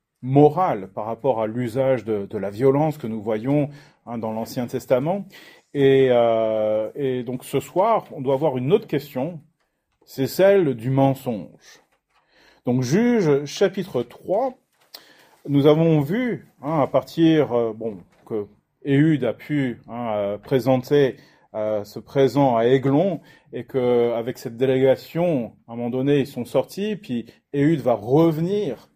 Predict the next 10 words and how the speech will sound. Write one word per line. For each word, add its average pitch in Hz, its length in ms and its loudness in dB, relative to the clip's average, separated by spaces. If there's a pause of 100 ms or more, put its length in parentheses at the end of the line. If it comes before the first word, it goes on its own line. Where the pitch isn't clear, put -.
(260)
vers 131 300 0
Églon 151 400 2
en 143 100 2
lui 117 140 -4
disant, 147 500 2 (380)
au 113 120 -10
verset 127 340 -2
dix, 117 340 -12
euh, 120 400 2
dix-neuf, « 143 500 0